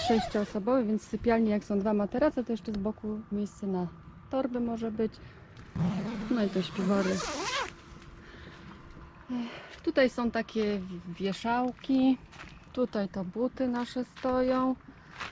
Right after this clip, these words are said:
Tutaj jest okienko. Właściwie to ja mogę sobie już odpiąć, bo noce są ciepłe, a jest ładny widok. Takie fajne są grubo liściaste krzewy. O,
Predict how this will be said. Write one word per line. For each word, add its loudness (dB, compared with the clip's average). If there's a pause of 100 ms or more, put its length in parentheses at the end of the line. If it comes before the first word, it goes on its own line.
(240)
Tutaj 4
jest 4
okienko. 8 (1300)
Właściwie 6
to 12 (180)
ja 4
mogę 2
sobie 0
już 2
odpiąć, 6
bo 6
noce 8
są 4
ciepłe, 6 (640)
a 4
jest 4
ładny 4
widok. 4 (1040)
Takie 0
fajne 4
są 4
grubo 8
liściaste 6
krzewy. 4 (1400)
O, -2